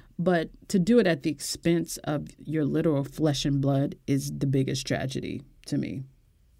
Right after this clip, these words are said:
So this is why I say we have to continue to delegitimize the tabloids. I think generally people don't take them seriously, but, I mean, like, I, I hope to get to the point where people don't even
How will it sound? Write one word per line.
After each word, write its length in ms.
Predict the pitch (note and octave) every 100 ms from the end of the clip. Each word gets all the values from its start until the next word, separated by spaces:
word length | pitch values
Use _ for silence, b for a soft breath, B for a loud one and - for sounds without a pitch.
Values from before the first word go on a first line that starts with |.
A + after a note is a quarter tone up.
| _ _
So 640 | - - - C4 E3+ D#3
this 260 | D#3+ G3 G#3
is 100 | G3
why 320 | F3 E3+ E3
I 200 | D#3+ E3+
say 240 | F3 F3 D#3
we 160 | E3+
have 160 | F3 D3+
to 80 | C#3
continue 500 | D#3+ D3 E3 D#3 D3
to 360 | C#3+ D3 C#3
delegitimize 1000 | C#3 C#3 D#3 C#3+ C#3 C3+ D3 C#3+ C#3 C3+
the 100 | C3+
tabloids. 840 | C3+ C#3+ D3+ D#3 E3 E3 D#3+ - - b b b b A3 A#3+
I 100 | B3+
think 260 | B3 G3+
generally 540 | E3 G3 F#3+ F#3 F3+ F3
people 520 | - G3+ F3 E3 D#3 D#3+
don't 240 | D#3+ D#3
take 140 | E3+
them 120 | D#3 D3+
seriously, 360 | E3 D#3 E3
but, 300 | D3+ D3+ D3 - _ _ _ _ _ _ _
I 60 | -
mean, 220 | F#3 F3
like, 240 | D#3 C#3+ - _ - -
I, 140 | F#3 G#3+ -
I 240 | - A#3+ C#4+
hope 260 | A3 F#3
to 100 | -
get 160 | D#3+ E3
to 80 | D3+
the 100 | C#3+
point 300 | C3+ E3 -
where 120 | C3
people 260 | C3 G#3+ D3
don't 200 | C#3 C3+
even 320 | C3 -